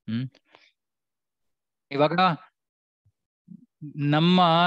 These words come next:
ನಮಗೆ ಈ ಭೌತಿಕ ಜಗತ್ತಿನಲ್ಲಿ ಶಿಕ್ಷೆಯ ಕೊಡೋ, ಶಿಕ್ಷೆ ಕೊಡೋ ವಿಧಾನ ಏನು? ಅದು ಸಾಧನ ಇರೋದು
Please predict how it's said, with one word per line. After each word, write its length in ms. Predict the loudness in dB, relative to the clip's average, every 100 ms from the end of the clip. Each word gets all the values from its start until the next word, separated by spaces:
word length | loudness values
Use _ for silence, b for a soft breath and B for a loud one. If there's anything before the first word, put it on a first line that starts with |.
| 2
ನಮಗೆ 680 | 0 0 0 0 2 2 0
ಈ 180 | -4 -4
ಭೌತಿಕ 380 | -2 -2 -4 -6
ಜಗತ್ತಿನಲ್ಲಿ 500 | -2 -2 -2 -2 -2
ಶಿಕ್ಷೆಯ 540 | -4 -8 -4 0 2 2
ಕೊಡೋ, 400 | 2 2 2 0 -6 -14
ಶಿಕ್ಷೆ 280 | -12 -4 -2
ಕೊಡೋ 220 | 0 0
ವಿಧಾನ 320 | 0 0 0
ಏನು? 560 | 0 -2 -2 -2 -2 -4 _ _ _ _ _ -10
ಅದು 240 | -6 -4
ಸಾಧನ 480 | -2 2 2 2 0
ಇರೋದು 300 | 0 0 0